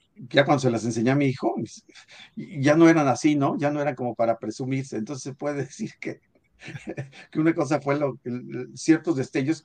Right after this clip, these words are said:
Lo que sí te puedo decir es que cuando me esmeraba, cuando yo tenía ganas de hacer algo, la palabra que yo creo que me puede describir a mí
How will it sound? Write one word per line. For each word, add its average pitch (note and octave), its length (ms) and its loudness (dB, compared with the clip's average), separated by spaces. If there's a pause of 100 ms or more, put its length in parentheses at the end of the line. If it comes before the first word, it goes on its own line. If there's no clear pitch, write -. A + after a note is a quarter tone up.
Lo E3+ 140 -2
que D3+ 80 -12
sí A#3+ 100 -6
te B3 120 -6
puedo C#4 200 -6
decir G3+ 340 -8 (200)
es E3 180 -4
que G3+ 200 -10
cuando D3 340 -4
me B2 140 0
esmeraba, C3 640 0 (240)
cuando A2+ 340 -4
yo D3+ 160 -2
tenía F3+ 500 -2 (320)
ganas C#3+ 320 -6
de C#3 60 -4
hacer C3+ 60 0
algo, C3 320 -4 (640)
la D3 100 4
palabra A#3 300 8
que G3 80 -2
yo F#3 120 6
creo F#3+ 160 2
que E3+ 80 2
me C#3+ 140 0
puede G3 200 2
describir C3+ 400 0
a C#3 80 -2
mí B2 200 -6